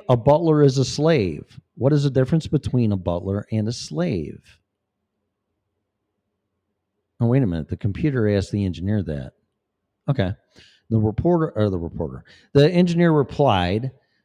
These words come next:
that a butler gets paid. lambda said it didn't need any money because it was A I. That level of self-awareness about what its own needs were, that was the thing that led me down the rabbit hole,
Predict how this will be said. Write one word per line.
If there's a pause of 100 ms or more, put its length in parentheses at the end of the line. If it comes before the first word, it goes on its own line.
(500)
that
a
butler
gets
paid. (1200)
lambda
said
it
didn't
need
any
money
because
it
was
A
I. (420)
That
level
of
self-awareness (180)
about
what
its
own
needs
were, (1200)
that
was
the
thing
that
led
me
down
the
rabbit
hole,